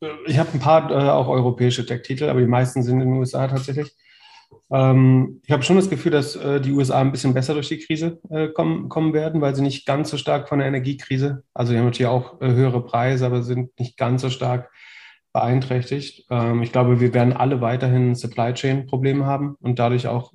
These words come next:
äh, Inflationsprobleme. Die große Befürchtung ist natürlich, dass man trotz der Maßnahmen der FED die Inflation eben nicht in den Griff bekommt, glaube ich. Das ist, äh, grad was, was man spielt, ähm, und dass man die Wirtschaft dann trotzdem abwirkt.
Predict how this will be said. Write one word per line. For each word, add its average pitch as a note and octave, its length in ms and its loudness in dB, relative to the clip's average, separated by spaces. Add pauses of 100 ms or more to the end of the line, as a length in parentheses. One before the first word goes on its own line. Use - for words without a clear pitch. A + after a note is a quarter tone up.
äh, B2 160 -2
Inflationsprobleme. C3+ 840 -4 (640)
Die B2+ 100 0
große C#3 320 2
Befürchtung C#3 460 2
ist B2+ 100 -2
natürlich, B2+ 280 2
dass B2 200 0
man A2+ 220 2
trotz C3+ 380 -4
der B2+ 140 2
Maßnahmen B2+ 560 2
der A#2+ 140 0
FED A#2+ 340 -6
die - 80 -4
Inflation A2+ 420 -2
eben A2 140 0
nicht B2 180 0
in G2 80 -8
den A2+ 60 -8
Griff C3+ 160 -8
bekommt, C3+ 400 -8
glaube C3 220 -2
ich. C3 60 -8
Das A#2 160 -6
ist, A#2 300 -8 (540)
äh, A#2 120 -4
grad A#2 360 -2
was, - 340 -6
was A#2+ 200 -4
man A#2 380 0
spielt, D3 840 -6
ähm, A#2 440 0
und B2 140 0
dass B2+ 120 0
man B2+ 100 4
die A2+ 140 2
Wirtschaft C3 320 0
dann A#2 100 0
trotzdem B2 480 -4 (160)
abwirkt. C#3+ 680 -2